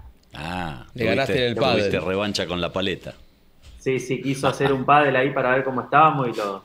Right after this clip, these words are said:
Speaker 3: lo pusimos en su lugar al, al europeo Guerrieri.
Speaker 2: Re-, eh, rememorando tiempos en que compartían equipo por acá, ¿no?
Speaker 3: Sí, sí, sí, siempre Esteban, bueno, el otro día fui a comer con él y siempre valoré, Esteban es como que siempre subsiste, ¿no?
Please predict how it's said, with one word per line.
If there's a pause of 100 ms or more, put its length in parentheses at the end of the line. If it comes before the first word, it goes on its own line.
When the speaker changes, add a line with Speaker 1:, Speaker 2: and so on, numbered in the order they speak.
(140)
Speaker 3:
lo
pusimos
en
su
lugar
al,
al
europeo
Guerrieri.
Speaker 2:
Re-,
eh,
rememorando
tiempos
en
que
compartían
equipo
por
acá,
¿no? (920)
Speaker 3:
Sí,
sí,
sí,
siempre
Esteban, (200)
bueno,
el
otro
día
fui
a
comer
con
él
y (800)
siempre
valoré,
Esteban
es
como
que
siempre
subsiste,
¿no?